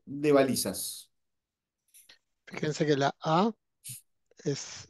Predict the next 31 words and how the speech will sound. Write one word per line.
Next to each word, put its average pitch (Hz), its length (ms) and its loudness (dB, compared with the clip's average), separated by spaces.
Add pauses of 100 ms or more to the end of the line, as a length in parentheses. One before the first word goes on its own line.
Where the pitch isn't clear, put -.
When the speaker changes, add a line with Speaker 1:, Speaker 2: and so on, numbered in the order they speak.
(100)
Speaker 2:
de 135 300 -4
cuando 131 380 -4
pedían 143 280 2
la 139 100 2
definición 139 640 -4
de, 135 400 0
del 127 200 -6
permiso 135 440 -6
internacional 127 680 -8
de 131 100 -2
radioaficionados. 123 680 -8
Speaker 1:
Claro. 127 320 0 (960)
El 131 100 -2
Speaker 2:
Ya 135 60 6
Speaker 1:
de 139 60 6
la 139 80 6
iaru. 147 260 6
Speaker 2:
empiezan, 135 300 -6 (560)
van 156 180 0
a 151 60 4
ver 156 80 4
que 151 80 2
empiezan 143 320 -2
a, 123 320 -6 (720)
Speaker 1:
A 123 80 -10
repetirse. 120 500 -2
Speaker 2:
a - 20 -6
mezclar 135 380 -2
respuestas 139 840 -2
y 131 60 -12
demás. 127 260 -10